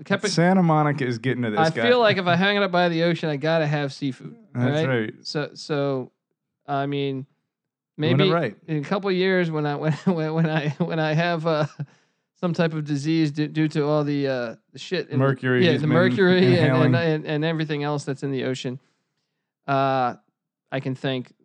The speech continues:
Speaker 1: I can thank this move for that.
Speaker 2: There you go.
Speaker 1: Okay, we're breaking down the Big Twelve conf-, or Big Twelve, Big Ten Conference, guys.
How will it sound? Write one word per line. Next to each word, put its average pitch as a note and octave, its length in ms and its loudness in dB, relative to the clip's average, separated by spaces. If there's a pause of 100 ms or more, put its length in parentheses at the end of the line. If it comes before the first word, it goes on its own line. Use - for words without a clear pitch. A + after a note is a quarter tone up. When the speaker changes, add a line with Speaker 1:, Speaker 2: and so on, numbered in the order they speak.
Speaker 1:
I B2+ 60 -10
can B2+ 100 -10
thank C3 200 -6
this B2+ 140 -10
move B2 280 -2
for G#2+ 160 -8
that. D2 200 -12 (160)
Speaker 2:
There G2 160 -4
you G2+ 80 -4
go. A2+ 240 -2 (540)
Speaker 1:
Okay, G3+ 240 2
we're F3 180 4
breaking A#3+ 360 2
down D#3 140 0
the C#3 60 -2
Big C3 200 -2
Twelve A2 220 -6
conf-, G2+ 320 -12
or D3+ 80 -6
Big C#3 220 0
Twelve, G#2 300 -10
Big E3 160 -2
Ten D3 180 -2
Conference, A#2+ 380 -8
guys. - 260 -12